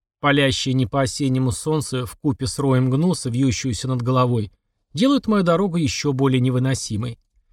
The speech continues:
Еще более, потому что груз вины и позора, что лег на мои плечи, и без того вывернул душу наизнанку,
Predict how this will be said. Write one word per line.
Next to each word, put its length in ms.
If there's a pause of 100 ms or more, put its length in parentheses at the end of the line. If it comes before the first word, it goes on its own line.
(140)
Еще 300
более, 280
потому 280
что 160
груз 280
вины 280
и 20
позора, 460
что 180
лег 240
на 80
мои 180
плечи, 420
и 120
без 180
того 320
вывернул 460
душу 300
наизнанку, 680